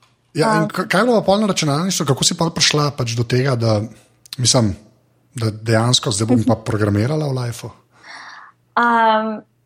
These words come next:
Speaker 2: pa tako je bilo, ne vem, kar nekako se je peljalo. Prvi predmet mi je bil ful všeč, ker je bilo, am, delali smo v bistvu take majhne skripte oziroma programčke, ki, am, rezultat teh naših, eh,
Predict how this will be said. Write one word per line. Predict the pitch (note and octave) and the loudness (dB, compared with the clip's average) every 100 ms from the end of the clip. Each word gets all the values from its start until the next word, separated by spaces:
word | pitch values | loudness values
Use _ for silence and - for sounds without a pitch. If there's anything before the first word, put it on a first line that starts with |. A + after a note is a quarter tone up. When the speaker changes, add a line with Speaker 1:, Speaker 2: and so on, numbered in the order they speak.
| - - - _ | -20 -20 -20 _
Speaker 2:
pa | B3+ | -6
tako | B3+ A#4 | 0 0
je | F4 | 2
bilo, | E4+ D#4 | 2 2
ne | B3+ | 2
vem, | C#4+ B3 A3+ - | 0 0 -4 -12
kar | - D#4+ | 0 2
nekako | E4 D4 - | 2 0 0
se | B3 | -2
je | A#3 | -2
peljalo. | A#3 C4 C#4+ A3+ G#3 | -2 0 2 2 0
Prvi | G#3 C#4 C#4 | 2 0 2
predmet | C4+ C4+ B3+ | 2 2 4
mi | |
je | B3+ | 4
bil | C4 | 2
ful | C4 C#4 | 2 0
všeč, | C4+ C#4 - | 2 0 2
ker | A#3+ | -2
je | A#3 | 2
bilo, | A#3+ A#3 A3+ | 4 4 4
am, | - A3 G#3+ G#3 G#3 A3 - - _ | 2 2 2 2 -4 -12 -16 -20 _
delali | A#3 B3+ C#4 C#4 | 2 4 4 2
smo | C#4 A#3+ | 0 0
v | |
bistvu | C4 C4+ A#3+ A3 G#3+ | 0 -2 0 0 2
take | A#3 A#3+ G#3 | 0 2 0
majhne | G#3 A#3 B3+ B3 G#3 | 2 0 0 -2 -4
skripte | G#3 - C4+ C#4 | -6 -2 -2 0
oziroma | A#3 A#3+ A#3 G#3+ | 2 2 2 -2
programčke, | A3 A3+ C4+ C#4 - A#3 A3+ - - - | -2 2 2 2 0 0 0 -14 -20 -20
ki, | _ - B3 B3 B3 - | _ 0 4 6 4 2
am, | - A3 A3 G#3+ A3 G#3+ A3 - _ | 2 4 4 4 0 -6 -10 -16 _
rezultat | A#3 A3+ A#3 C4+ C4 C4 | 0 2 4 2 0 2
teh | C4+ C4 | 2 2
naših, | B3+ A#3+ A#3 G#3 G3+ | -2 -4 -2 -4 -2
eh, | F#3+ F#3+ F#3 | 0 2 0